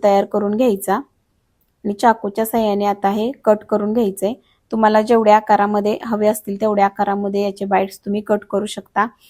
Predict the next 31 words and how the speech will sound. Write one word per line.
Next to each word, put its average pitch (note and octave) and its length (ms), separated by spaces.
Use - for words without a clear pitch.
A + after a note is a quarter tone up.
किंवा A3 200
जर A3+ 160
तुम्हाला A#3 300
गोल A#3 320
हवे A#3 200
असतील, G#3+ 360
तर A3 80
तुम्ही A3 240
गोल A3 360
केले G#3 280
तरी G#3+ 180
सुद्धा G#3 300
काही G#3+ 200
हरकत G3+ 380
नाही. G3 180
गोल G#3+ 420
किंवा G#3+ 220
असे G#3 240
थोडेसे A3 420
लांबट G#3 360
आकारामध्ये G3+ 520
तुम्ही G#3 220
करू G3+ 220
शकता. G3+ 420
पुन्हा A#3 220
त्याला C4 180
हाताच्या A#3+ 460
साहाय्याने A3+ 420
थोडासा A3+ 400
शेप A3 200
द्यायचा. G#3 480